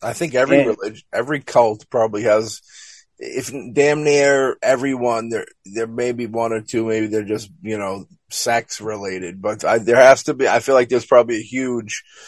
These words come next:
Speaker 1: religious overtone, and the religious overtones to the, the religious cults are heavier because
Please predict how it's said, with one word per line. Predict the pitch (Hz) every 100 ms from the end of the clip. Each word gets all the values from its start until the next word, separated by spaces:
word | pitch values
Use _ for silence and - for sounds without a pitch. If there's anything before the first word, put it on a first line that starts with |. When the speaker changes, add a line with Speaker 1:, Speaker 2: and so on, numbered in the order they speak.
| - -
Speaker 1:
religious | 123 120 120 113 -
overtone, | 113 110 104 110 110
and | 110
the | 110
religious | 123 156 151 151
overtones | 139 123 127 - 120 117 117 -
to | 123
the, | 113 113
the | 104
religious | 110 127 139 -
cults | - 123 117 110
are | 110
heavier | 120 117 117 107 98
because | 98 - 104 95 95 110